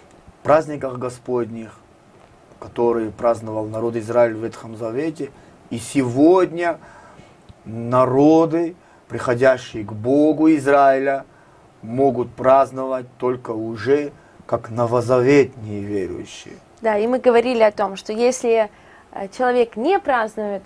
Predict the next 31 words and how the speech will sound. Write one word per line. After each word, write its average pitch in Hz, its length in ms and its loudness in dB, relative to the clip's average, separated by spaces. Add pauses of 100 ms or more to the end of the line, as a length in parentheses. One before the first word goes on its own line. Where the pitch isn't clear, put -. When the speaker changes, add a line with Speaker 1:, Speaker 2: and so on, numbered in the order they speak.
(100)
Speaker 2:
еврейские 202 500 -8
праздники, 294 420 -2
это 226 180 -4
не 214 140 -6
грех. 175 260 -10 (540)
Если 202 540 -4
верующий 262 460 0
в 190 60 -8
Иешуа, 254 500 -2
он 233 220 -6
не 294 120 -4
празднует 247 600 -2 (440)
те 254 120 -2
праздники, 247 580 0
которые 214 360 -2
описаны 208 460 -6
в 190 60 -14
Танахе, 262 560 -6 (340)
это 220 300 0
не 240 240 0
грех, 196 360 -4
но 202 120 -8
если 214 300 -6
празднует, 247 540 -2
он 208 140 -8
переживает 202 600 0
особое 208 460 0
благословение. 190 680 -4
Speaker 1:
Да, 127 260 -4
в - 120 -10
принципе 143 520 -2